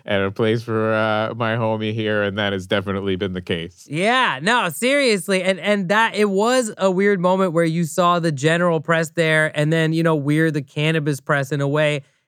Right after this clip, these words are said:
Speaker 2: And it is a weird relationship that I think has evolved in some ways. You know, I, I think it's gotten weird in some ways.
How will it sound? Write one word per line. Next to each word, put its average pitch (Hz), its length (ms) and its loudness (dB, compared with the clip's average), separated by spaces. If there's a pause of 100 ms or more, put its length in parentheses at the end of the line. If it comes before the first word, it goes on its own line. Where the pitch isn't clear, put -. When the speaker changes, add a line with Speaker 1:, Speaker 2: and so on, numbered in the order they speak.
(100)
Speaker 2:
And 175 400 0 (300)
it 190 140 0
is 208 200 2
a 196 140 2
weird 170 440 0
relationship 170 880 0
that 165 140 2
I 156 100 2
think 165 240 -4
has 165 140 0
evolved 240 460 0
in 240 120 2
some 233 280 0
ways. 220 500 0 (340)
You 196 120 0
know, 208 140 4
I, 190 280 2
I 180 60 2
think 180 240 0
it's 170 160 -2
gotten 170 420 0
weird 233 540 2
in 220 120 0
some 220 240 0
ways. 214 400 0